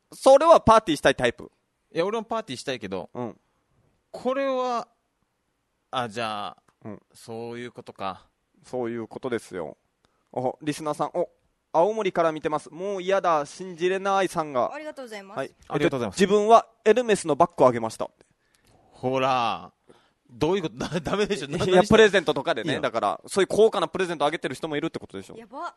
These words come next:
Speaker 2: それは、そういうのを言われたら、<laughs> いや、なしというか、ないよね、金が。
Speaker 1: <laughs> ない？
Speaker 2: そんなのは。
Speaker 1: あー、そう、そんなのは？
Speaker 2: <laughs>
Speaker 1: うん。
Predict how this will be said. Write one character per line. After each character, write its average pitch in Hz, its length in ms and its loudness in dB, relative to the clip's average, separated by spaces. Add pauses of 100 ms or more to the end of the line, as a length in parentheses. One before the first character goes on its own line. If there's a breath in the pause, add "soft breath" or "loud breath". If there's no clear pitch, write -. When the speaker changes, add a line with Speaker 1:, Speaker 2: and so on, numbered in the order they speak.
(140)
Speaker 2:
そ - 260 -8
れ 233 100 -2
は、 226 220 -4
そ 247 260 -8
う 269 60 -8
い 277 60 -8
う 285 60 -8
の 277 80 -6
を - 20 -4
言 247 80 -4
わ 233 80 -2
れ 226 60 -8
た 247 80 -4
ら、 208 100 -6
<laughs> 123 840 -20
い 90 80 -20
や、 92 100 -18 (300)
な 160 200 -6
し - 120 -8
と 156 60 -4
い 131 40 -4
う - 20 -4
か、 104 180 -6
な 151 280 -6
い 135 80 -6
よ 95 80 -8
ね、 95 120 -10
金 104 220 -10
が。 78 160 -14 (440)
Speaker 1:
<laughs> - 720 -16
な 147 160 2
い？ 143 100 -2
Speaker 2:
そ 147 160 -10
ん 131 60 -10
な 117 100 -2
の 101 140 -6
は。 - 160 -12 (140)
Speaker 1:
あ 110 460 -4
ー、 - 20 -18
そ 156 340 -2
う、 - 20 -16
そ 208 120 -6
ん 190 40 -6
な 131 80 -4
の 107 100 -4
は？ 107 440 -6
Speaker 2:
<laughs> - 20 -20
Speaker 1:
う 117 80 -14
ん。 104 180 -16